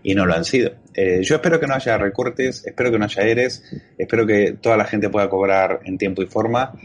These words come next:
pero mantener algunas estructuras periodísticas. El coronavirus ha sido un cimbronazo, ha sido un terremoto que lo ha, lo ha cambiado todo, no solo en el periodismo, sino también en todo el mundo, to-, todas aquellas empresas que tenían oficinas, que tenían grandes,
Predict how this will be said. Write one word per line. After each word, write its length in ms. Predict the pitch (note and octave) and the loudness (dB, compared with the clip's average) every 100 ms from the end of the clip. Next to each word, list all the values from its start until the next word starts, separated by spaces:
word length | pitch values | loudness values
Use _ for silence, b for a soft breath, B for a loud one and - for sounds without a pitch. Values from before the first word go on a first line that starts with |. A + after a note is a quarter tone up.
| B - | B -4
pero 300 | F#2+ F#2+ F#2 | 0 2 2
mantener 360 | F#2+ G2+ G#2+ | 2 2 2
algunas 320 | C3 C3 A#2+ A#2 | 2 2 -2 -4
estructuras 480 | G#2 G#2+ G2+ G#2+ | -4 -6 -2 -2
periodísticas. 560 | - G2+ G2 F#2+ F#2 G2 | 0 0 0 -2 -6 -2
El 100 | G2 | -2
coronavirus 680 | G#2 G#2 G#2+ A2 C3+ D3 - B B | 0 2 2 2 2 2 -2 B B
ha 80 | - | -4
sido 200 | - A2 | 2 2
un 80 | G2+ | 2
cimbronazo, 680 | - F#2+ F#2 F#2+ A#2 - | 0 0 2 0 0 -2
ha 20 | A2+ | -4
sido 180 | G#2 | 0
un 80 | G2+ | 0
terremoto 840 | F#2+ F#2 F#2+ G#2 A2 B2+ - - - | 2 2 2 0 0 -2 -4 -16 -6
que 100 | F#2+ | 0
lo 100 | G2+ | 4
ha, 320 | A2+ C3+ - _ - | 4 2 -4 _ -6
lo 120 | G#2+ | -2
ha 60 | C3 | 0
cambiado 360 | A#2+ A2 F#2+ | 2 2 2
todo, 180 | F2+ F#2+ | 2 0
no 100 | F#2+ | 0
solo 240 | C#3 D3+ B2 | 0 0 0
en 60 | |
el 80 | G2 | 2
periodismo, 320 | F#2 G2+ A#2 | 2 0 0
sino 180 | A2 G2 | -4 -4
también 420 | F2+ F#2+ G2+ B2 - b b | -4 0 0 -2 -6 b b
en 120 | - | -4
todo 180 | F#2+ G#2+ | 2 4
el 80 | G#2 | 4
mundo, 440 | G#2 G#2+ A#2+ G#2+ E2+ | 4 4 4 4 2
to-, 200 | F#2+ - | -2 0
todas 260 | G#2+ G#2 G2 | 2 2 2
aquellas 400 | F#2 F#2+ F#2+ F#2 | -4 -4 -6 -6
empresas 380 | F#2 G2+ G2 F#2 | -2 -2 -2 -4
que 40 | |
tenían 300 | F#2 F2+ F2+ | -4 -4 -6
oficinas, 500 | F2 E2+ C#3 C#3+ C3+ | -6 -4 0 2 2
que 120 | G2+ | 0
tenían 280 | F#2 F#2+ F#2 | -2 0 -2
grandes, 460 | F#2 F#2+ F2+ F2 | 0 0 0 -2